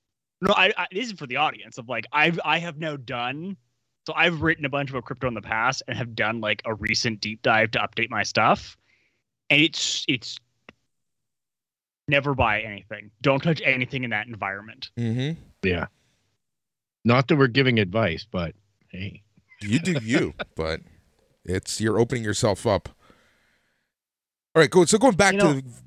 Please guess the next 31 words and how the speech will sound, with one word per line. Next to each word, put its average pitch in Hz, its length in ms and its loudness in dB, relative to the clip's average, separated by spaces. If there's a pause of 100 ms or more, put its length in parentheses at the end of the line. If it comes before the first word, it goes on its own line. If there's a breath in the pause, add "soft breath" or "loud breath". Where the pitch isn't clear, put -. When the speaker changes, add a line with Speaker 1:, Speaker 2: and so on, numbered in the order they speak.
(160)
Speaker 2:
going 240 200 8
back 214 160 4
to 175 80 -2
gaming. 120 540 2
So 101 340 2 (220)
there 123 560 0
are 147 160 6
now 120 200 0
reports 95 520 0
because 156 340 -2
of 120 140 -6
the - 60 -20
t-, - 80 -8 (120)
two 165 240 -2
deals 117 380 -2
that 101 80 4
have 85 120 0
already 120 280 2
been 101 320 0
made, 85 280 0
and 82 120 -4
this 135 180 0
includes - 540 -6 (120)
those 98 300 2
two 98 220 -6 (120)
deals 98 320 0
between 90 500 -8
both 90 360 -2 (160)
Microsoft 92 560 -4
and 85 220 -4
Sony, 98 600 0